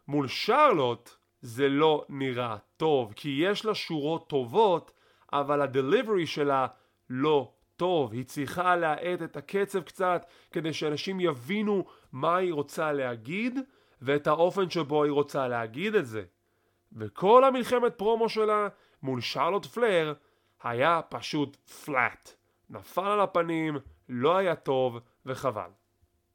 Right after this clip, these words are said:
יש לנו רעיון עם סמי זיין, שהוא מתארגן לקראת הקרב שלו ברסלמניה מול ג'וני נוקסוויל. Anything goes, ואנחנו יודעים שזה הולך להיות קרב מטורף.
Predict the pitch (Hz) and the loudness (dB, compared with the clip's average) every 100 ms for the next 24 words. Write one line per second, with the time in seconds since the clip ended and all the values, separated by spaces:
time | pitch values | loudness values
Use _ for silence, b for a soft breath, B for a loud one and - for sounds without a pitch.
0 | _ _ 143 170 156 160 175 165 131 180 | _ _ -8 -4 0 2 2 0 -2 0
1 | 175 160 139 170 180 180 180 160 - 156 | 0 -2 2 2 4 2 0 -4 -4 -6
2 | 156 156 143 147 175 175 - 156 160 151 | -4 -6 -4 -4 -4 -4 -4 -2 -2 -4
3 | - 165 160 170 160 147 147 160 - 143 | -4 -4 -4 -4 -2 0 0 -2 -2 -4
4 | 151 165 160 147 151 143 139 175 160 131 | -2 -2 -2 -2 -2 -2 0 0 0 0
5 | 160 151 147 156 147 b b b b 226 | 0 0 -2 0 0 b b b b 2
6 | 214 - 151 135 147 160 151 123 120 b | 2 2 -2 0 2 4 2 -2 -12 b
7 | b - 165 156 165 165 139 143 143 131 | b -8 -4 -2 0 0 2 2 2 -2
8 | 139 127 127 127 131 - - | -4 -4 -4 -2 -2 -2 -10